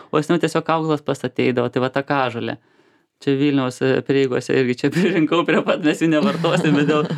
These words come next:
įdomumo, kokios vaistažolės Vilniuje reikalingos, nes augalas dažniausiai net auga tom ligom, kokiom reikia tam miestui, netgi gyventi. Tai va ta kažolė čia pra-, prie pat jūsų ėjimo radau.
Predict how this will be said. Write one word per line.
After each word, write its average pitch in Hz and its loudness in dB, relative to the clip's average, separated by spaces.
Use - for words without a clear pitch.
įdomumo, 156 0
kokios 151 -2
vaistažolės 143 0
Vilniuje 147 0
reikalingos, 147 0
nes 143 -2
augalas 151 0
dažniausiai 147 0
net 147 -2
auga 147 2
tom 147 0
ligom, 139 0
kokiom 135 0
reikia 143 0
tam 120 -2
miestui, 135 -2
netgi 123 -4
gyventi. 180 -4
Tai 123 -2
va 123 -6
ta 139 0
kažolė 135 -2
čia 135 0
pra-, 139 -2
prie 139 -2
pat 139 0
jūsų 135 0
ėjimo 160 0
radau. 139 0